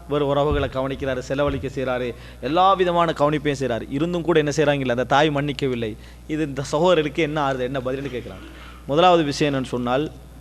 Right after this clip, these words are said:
தாய் மன்னிக்கவில்லை. சில தாய்மார்ட்ட ஒரு கடுமையான தன்மை இருக்கும், ஆனா பாசம் இல்லைன்னு அர்த்தம் இல்ல, அதுக்கு காட்டுவதற்கான வழி தெரியும் அவங்களுக்கு இந்த வயசுல. ஆனால் அவங்கள்ட்ட அன்பு இருக்கும். ஆனால் இந்த, இது, இந்த, இந்த செய்-, இந்த செய்தி வந்து மூடலாக இருக்குது. எதன் காரணமாக எதை தாய் மன்னிக்கவில்லை என்பது ஒரு கேள்வி அதுல இருக்குது.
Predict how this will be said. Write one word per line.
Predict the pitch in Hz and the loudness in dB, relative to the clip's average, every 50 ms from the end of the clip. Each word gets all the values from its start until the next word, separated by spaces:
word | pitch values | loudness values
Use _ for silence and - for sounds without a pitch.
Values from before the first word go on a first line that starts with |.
| - - - | -18 -8 0
தாய் | 143 135 147 170 170 | 2 4 4 4 4
மன்னிக்கவில்லை. | 160 143 139 147 156 151 147 156 147 139 135 127 127 127 123 - - - - - - | 2 0 -2 -2 -2 -4 -2 -2 -2 -2 0 -2 -4 -6 -6 -8 -12 -20 -20 -20 -18
சில | - - - 156 160 156 - | -16 -8 -2 -2 -2 2 4
தாய்மார்ட்ட | 147 156 170 165 165 156 143 156 | 4 4 4 2 0 -2 0 -2
ஒரு | 151 143 | -4 -4
கடுமையான | - 143 143 151 156 156 151 147 | -2 -4 -4 -2 -2 -2 -2 -4
தன்மை | 139 143 131 135 147 147 | -4 -4 -4 -4 -2 -2
இருக்கும், | 139 135 123 123 131 123 123 - - - | -2 -4 -4 -6 -8 -12 -12 -12 -14 -12
ஆனா | - 120 151 170 | -8 -4 -4 -4
பாசம் | 160 - 143 151 160 - 175 151 | -2 0 -2 -2 -2 -2 -6 -4
இல்லைன்னு | 147 151 143 135 | -4 -4 -4 -6
அர்த்தம் | - - 135 127 | -8 -8 -10 -10
இல்ல, | 123 120 | -10 -10
அதுக்கு | 110 107 - - - | -12 -12 -14 -18 -16
காட்டுவதற்கான | - 127 156 160 - 160 151 135 143 160 165 156 139 | -12 -12 -12 -8 -4 -4 -4 -4 -4 -6 -6 -6 -4
வழி | 139 151 175 | -6 -6 -6
தெரியும் | 165 170 170 160 147 | -6 -4 -4 -4 -4
அவங்களுக்கு | 139 131 120 113 107 101 - - - | -4 -6 -10 -10 -12 -14 -14 -12 -8
இந்த | 139 135 | -4 -2
வயசுல. | 135 143 143 139 - 120 107 - - - - - - - - - | 0 0 0 0 -2 -6 -8 -8 -10 -18 -20 -18 -18 -20 -14 -6
ஆனால் | - 127 156 196 220 220 - - | -2 2 4 4 4 4 2 0
அவங்கள்ட்ட | 147 160 160 143 175 | 0 0 2 4 4
அன்பு | 156 160 180 175 175 | 4 4 6 4 4
இருக்கும். | 160 147 - 120 101 - - - - - - - | 4 4 0 -6 -10 -10 -16 -20 -18 -18 -16 -4
ஆனால் | - 147 160 170 165 160 147 156 190 202 - - - - - - - - - - - - - | 2 4 4 4 6 4 4 2 2 0 -4 -10 -20 -20 -20 -20 -20 -20 -20 -20 -20 -18 -8
இந்த, | - 156 185 196 185 185 175 | -6 -4 -2 0 2 2 2
இது, | 160 160 165 | 4 2 0
இந்த, | 156 156 151 | 2 2 2
இந்த | 147 139 143 139 - | 2 2 0 -2 0
செய்-, | 175 170 | 0 0
இந்த | 160 156 151 143 | 4 4 2 2
செய்தி | 135 - 170 185 202 202 | 2 2 2 2 4 2
வந்து | 196 196 196 196 | 2 2 2 2
மூடலாக | 175 180 190 190 175 160 151 156 | 4 6 6 6 6 6 4 2
இருக்குது. | 131 117 120 98 92 - - - | -2 -2 -8 -12 -12 -14 -12 -2
எதன் | - 151 180 233 254 240 | 0 4 4 4 4 4
காரணமாக | 190 220 226 226 214 208 214 202 202 208 190 214 | 6 8 8 8 8 6 4 4 4 4 6 6
எதை | 196 175 180 214 240 202 | 4 6 6 4 4 4
தாய் | - 196 185 202 | 4 4 4 4
மன்னிக்கவில்லை | 190 175 170 180 180 - 180 175 165 165 156 151 - | 4 2 0 -2 -2 0 0 0 2 2 2 0 0
என்பது | - 143 156 156 165 170 | -2 -6 -2 0 2 2
ஒரு | 160 139 | 2 0
கேள்வி | - 160 160 165 156 | 0 -2 -2 0 0
அதுல | 151 147 143 135 | 0 0 0 -2
இருக்குது. | 131 123 120 117 - | -4 -6 -6 -10 -12